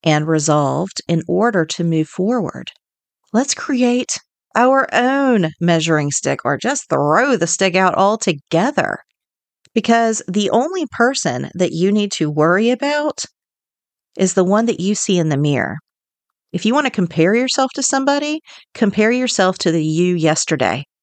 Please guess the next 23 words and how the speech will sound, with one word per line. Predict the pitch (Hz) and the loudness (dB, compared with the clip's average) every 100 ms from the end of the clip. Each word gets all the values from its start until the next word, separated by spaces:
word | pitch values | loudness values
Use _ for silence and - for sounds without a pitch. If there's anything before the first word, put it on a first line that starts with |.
| _ _ | _ _
That | 190 170 | 0 0
is | 151 | 2
it. | 147 - - - _ _ _ _ _ - | 0 0 -8 -14 _ _ _ _ _ -2
That | 208 214 - _ | 0 0 -4 _
is | - 175 170 170 _ _ - | 0 2 0 -6 _ _ -2
it. | 196 165 - - - _ _ _ _ _ - | 0 0 -4 -14 -16 _ _ _ _ _ -4
Okay? | 185 185 214 233 262 _ _ _ _ _ _ _ _ _ _ _ | -2 2 2 2 -4 _ _ _ _ _ _ _ _ _ _ _
Let's | 214 240 226 | 0 2 4
move | 208 226 | 2 2
into | 233 220 180 | 0 0 0
a | |
place | 170 190 185 180 | 0 0 2 0
of | - | -2
self-awareness, | - 170 180 185 160 165 208 170 - | 0 0 0 0 2 2 2 0 -2
yes, | 151 175 196 - | -2 0 0 -2
but | 160 | -4
self-compassion | - 185 185 165 143 139 175 - 143 | 0 0 0 -4 -2 0 0 0 -2
and | 151 151 | -2 -2
self-love | 160 147 160 151 156 196 147 - - - _ _ _ _ - | 0 -2 -2 0 2 2 -2 -6 -14 -20 _ _ _ _ -2
and | 175 | 0
self-trust. | 170 180 170 - - - 190 220 - - - - - _ _ _ _ - | 2 2 0 -2 -6 0 0 0 -4 -8 -6 -8 -12 _ _ _ _ 0
Let's | 214 285 - - | 0 0 -6 -2
nurture | 160 151 175 269 - - 123 139 | 0 2 2 0 -2 0 -2 -2